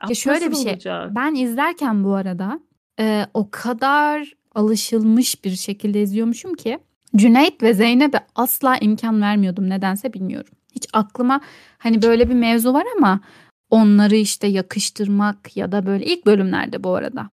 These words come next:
Speaker 2: Onları yakıştırayım da onlar için bir hayalim <laughs> olsun yani. E, şaşıracaksın. Hani normalde bu tarz <laughs> şeylere ben hemen
Speaker 1: Sen
Speaker 2: e,
Speaker 1: şiplemeden.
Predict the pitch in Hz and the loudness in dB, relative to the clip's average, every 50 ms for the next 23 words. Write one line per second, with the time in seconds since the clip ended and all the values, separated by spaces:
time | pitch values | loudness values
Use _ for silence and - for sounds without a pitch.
0 | _ _ - 220 226 226 233 233 226 233 233 226 - - - - - 233 220 247 | _ _ -2 2 2 4 2 2 2 2 0 0 -2 -8 -8 -6 -6 -4 -4 -2
1 | 269 311 339 320 285 254 233 220 - 220 220 226 233 233 240 233 - - 247 240 | -2 0 0 0 2 2 2 0 0 -2 -4 -4 -4 -4 -6 -6 -6 -6 -4 -2
2 | 226 247 247 233 208 - 226 220 220 220 220 226 220 247 247 247 262 285 254 - | -2 -2 -2 -2 -4 -6 -4 -2 -2 0 -2 -2 -4 -4 -4 -2 -2 -2 -4 -6
3 | - - - 262 254 247 233 226 220 226 233 254 _ - - _ _ - - _ | -20 -14 -10 -6 -4 -2 -2 -2 -2 -4 -6 -10 _ -20 -20 _ _ -20 -20 _
4 | _ - - 202 202 202 - 233 220 - 262 262 233 247 277 208 208 - - - | _ -8 -6 -6 -6 -4 -4 -6 -6 -4 -6 -6 -4 -2 -2 -2 -2 -4 -6 -4
5 | 254 294 381 - 214 208 208 208 214 214 214 208 202 208 202 202 202 208 208 - | -4 -4 -6 -6 -6 -6 -4 -4 -4 -4 -6 -6 -6 -6 -8 -8 -10 -10 -6 -4
6 | 254 240 240 - - - 269 262 254 254 247 240 254 240 240 233 233 233 233 233 | -2 -2 -2 -2 -2 0 0 2 2 2 0 0 0 -2 -4 -4 -6 -6 -6 -6
7 | 233 226 226 226 233 233 240 - - - 254 - 233 226 202 190 - - - 247 | -6 -8 -8 -8 -8 -8 -10 -10 -8 -6 -6 -6 -4 -6 -8 -8 -8 -6 -6 -6
8 | - - 208 226 220 214 214 202 175 185 175 | -4 -2 -2 0 0 2 0 2 2 0 0